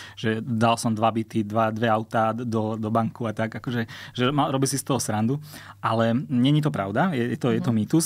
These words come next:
Speaker 1: a je za mňa napríklad, že Svetkovia na Slovensku sú registrovanou
Speaker 2: Mhm.
Speaker 1: náboženskou spoločnosťou, ale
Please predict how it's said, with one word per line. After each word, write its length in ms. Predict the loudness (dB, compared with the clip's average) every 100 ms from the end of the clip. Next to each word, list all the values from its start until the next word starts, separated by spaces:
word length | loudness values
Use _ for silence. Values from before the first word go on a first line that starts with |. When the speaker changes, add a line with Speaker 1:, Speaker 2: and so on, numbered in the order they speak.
| 0
Speaker 1:
a 160 | 0 2 2 -2
je 320 | -4 0 2
za 140 | 4
mňa 120 | 2
napríklad, 240 | 2 0 -4
že 120 | -4
Svetkovia 260 | -4 0 0
na 80 |
Slovensku 400 | 2 0 0 -2
sú 320 | -2 0 2 2
registrovanou 800 | 0 -4 -4 0 2 2 2 -2 -10 -16
Speaker 2:
Mhm. 320 | -10 -6 -4
Speaker 1:
náboženskou 400 | 0 2 2 0 -2
spoločnosťou, 640 | -2 -2 0 0 2 2
ale 240 | 2 2